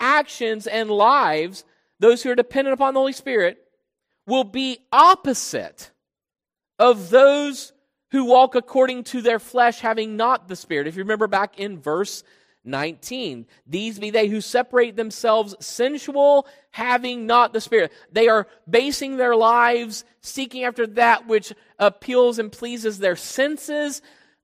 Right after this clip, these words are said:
apart from the Spirit of God. But then again, verse twenty, "You, but you, beloved, building up yourselves on your most holy faith, praying in the Holy Ghost."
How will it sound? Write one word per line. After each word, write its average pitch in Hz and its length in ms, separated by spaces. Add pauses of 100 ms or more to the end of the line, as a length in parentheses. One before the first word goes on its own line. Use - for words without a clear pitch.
(160)
apart 269 680
from 262 640 (220)
the 214 80
Spirit 233 300
of 214 120
God. 254 280
But 196 120
then 233 120
again, 226 220
verse 214 220
twenty, 285 440 (280)
"You, 233 640 (400)
but 208 240
you, 294 320
beloved, 175 680 (720)
building 262 320
up 233 180
yourselves 208 1080 (300)
on 220 160
your 214 120
most 262 300
holy 262 180
faith, 214 340
praying 294 640
in 277 360
the 269 140
Holy 247 260
Ghost." 220 560